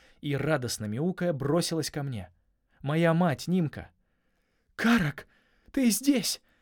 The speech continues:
Наконец-то ты здесь!» Её мысли были исполнены силы, любви и радости. В человеческом обличье мы, наверное, разревелись бы в обнимку.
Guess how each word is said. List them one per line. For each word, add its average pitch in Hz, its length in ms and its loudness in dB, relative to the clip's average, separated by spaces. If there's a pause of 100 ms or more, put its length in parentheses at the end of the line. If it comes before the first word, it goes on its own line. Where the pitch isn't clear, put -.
(300)
Наконец-то 269 680 2
ты 240 140 0
здесь!» 185 460 0 (560)
Её 110 240 -4
мысли 147 300 -4
были 127 260 -6
исполнены 127 520 -6
силы, 123 440 -4
любви 120 380 -6
и 123 40 -6
радости. 107 560 -10 (460)
В - 80 -20
человеческом 139 720 -4
обличье 139 420 -4
мы, 123 100 -6
наверное, 135 480 -4
разревелись 131 540 -4
бы 90 120 -8
в 92 60 -4
обнимку. 98 520 -8